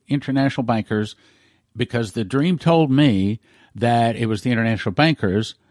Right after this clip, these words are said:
that had the trigger to the suitcase nukes, not Iran. But probably the international bankers will use Iran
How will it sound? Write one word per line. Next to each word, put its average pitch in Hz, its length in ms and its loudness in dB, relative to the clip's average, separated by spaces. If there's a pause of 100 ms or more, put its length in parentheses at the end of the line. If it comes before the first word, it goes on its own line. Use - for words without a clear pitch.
(160)
that 120 180 0
had 120 360 -2
the 107 80 -6
trigger 107 600 -4
to 117 200 -2
the 104 120 0
suitcase 101 480 -2
nukes, 98 300 -6
not 107 220 2
Iran. 139 480 2 (760)
But 120 460 2
probably 160 600 0
the 139 100 2
international 131 540 0
bankers 120 560 -2
will 117 180 0
use 117 400 0 (140)
Iran 110 640 0